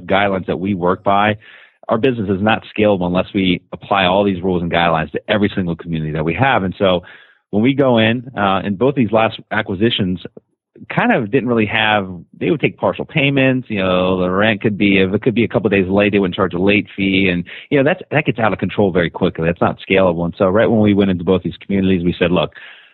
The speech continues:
rent's due on the first, it's late on the sixth. There's an X amount of dollars due for a late fee if received on the sixth or after that."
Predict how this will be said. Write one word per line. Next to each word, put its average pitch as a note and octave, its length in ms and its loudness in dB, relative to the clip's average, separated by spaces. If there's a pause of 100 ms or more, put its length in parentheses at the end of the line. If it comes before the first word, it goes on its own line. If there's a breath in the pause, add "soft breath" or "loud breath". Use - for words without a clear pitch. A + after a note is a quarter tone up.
(140 loud breath)
rent's F2+ 260 -2
due G#2 140 4
on C3 80 4
the C3 120 2
first, A2+ 420 0 (360)
it's - 160 -10
late F#2 220 0
on G2 120 2
the F#2 160 -2
sixth. - 300 -8 (300)
There's E2 180 -2
an F2+ 180 -2
X A2+ 200 -2
amount G#2+ 240 2
of G2 80 0
dollars G2 360 2
due G2 240 2
for F2 100 0
a E2+ 40 2
late G#2 340 0
fee A#2 360 2
if - 180 -2
received F2+ 400 0
on E2+ 140 0
the E2 120 -4
sixth G2+ 240 -2
or F#2+ 60 4
after G#2+ 280 0
that." G#2 260 2